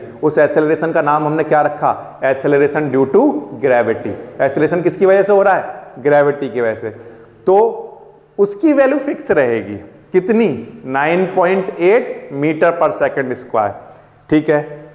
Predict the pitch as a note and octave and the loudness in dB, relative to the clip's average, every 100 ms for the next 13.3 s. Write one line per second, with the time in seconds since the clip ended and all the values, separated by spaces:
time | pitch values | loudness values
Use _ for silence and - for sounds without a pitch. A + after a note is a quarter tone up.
0 | C3 D#3+ G3 F#3+ F#3+ G3+ G#3 G#3+ G#3 G#3 | -2 2 4 4 4 2 2 2 2 0
1 | F#3+ F3+ - - E3 E3 F3+ E3+ D#3+ A2+ | 0 0 0 -2 0 0 2 2 0 -6
2 | - - D#3+ E3 E3+ F#3+ F#3 F3+ F#3+ F3+ | -10 -2 0 2 2 2 0 0 2 2
3 | F3 F3 F#3 - - - - C#3 F#3+ A3 | 2 0 -4 -8 -18 -20 -6 -2 0 0
4 | - - - - B2 D3+ D#3+ G3 G#3 G3+ | -4 -14 -20 -10 0 2 4 2 2 0
5 | G#3 E3+ F3+ G3 G#3 D#3+ F3 F#3 F#3+ F#3 | 0 2 2 2 2 2 0 0 0 0
6 | F#3+ F#3 G3 G3 - E3+ G3 G3 B3+ - | -2 -2 -2 -2 -6 -2 0 2 -2 -4
7 | - D#3+ E3+ - - - E3 E3+ D#3 D#3+ | -4 0 2 2 -2 0 0 0 2 2
8 | E3 C3 C3+ B2 A#2 B2 - - - G3 | 0 0 2 2 0 -6 -8 -14 -4 -2
9 | G3 G#3 G3 E3+ D#3+ D3 C#3+ C#3+ C3+ A#2+ | 0 2 2 0 2 2 2 0 -4 -4
10 | G#2+ - - - - - - - C#3 C#3+ | -4 -6 -18 -20 -20 -20 -18 -6 -2 0
11 | E3 F3+ F3+ F3+ F3 F3 A3 - - - | 0 0 0 0 0 2 2 0 -6 -12
12 | C#3+ D3 C#3+ C#3+ C#3+ C#3+ D3+ C#3 C#3+ C#3 | -6 -4 0 0 2 -2 0 -2 -4 -6
13 | - C#3 C3 | -4 -2 -2